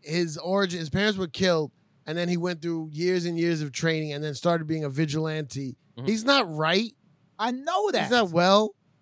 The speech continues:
Speaker 1: So
Speaker 3: But
Speaker 1: they, those type of people have triggers.
Speaker 3: But this dude who could fly, you, you seen, you witnessing a man that could fly, that could lift up, lift up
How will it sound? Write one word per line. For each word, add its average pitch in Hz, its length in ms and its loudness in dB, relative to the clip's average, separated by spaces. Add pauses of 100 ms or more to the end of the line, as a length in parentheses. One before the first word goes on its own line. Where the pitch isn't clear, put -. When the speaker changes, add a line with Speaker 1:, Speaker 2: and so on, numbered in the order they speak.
(400)
Speaker 1:
So 226 160 4
Speaker 3:
But 233 40 8
Speaker 1:
they, 247 160 10
those 240 240 6
type 262 200 4
of 226 100 2
people 240 240 6
have 233 200 4
triggers. 240 480 2
Speaker 3:
But 220 200 4
this 320 200 4
dude 311 280 4
who 262 120 6
could 226 200 4
fly, 233 640 -2
you, 196 260 -6
you 294 180 0
seen, 277 400 -2
you 349 280 2
witnessing 277 440 0
a 214 80 2
man 226 360 0
that 214 160 2
could 185 140 -4 (200)
fly, 214 480 -2
that 202 160 -4
could 202 120 -6
lift 240 460 -4
up, 226 300 -2
lift 220 480 -4
up 233 180 -2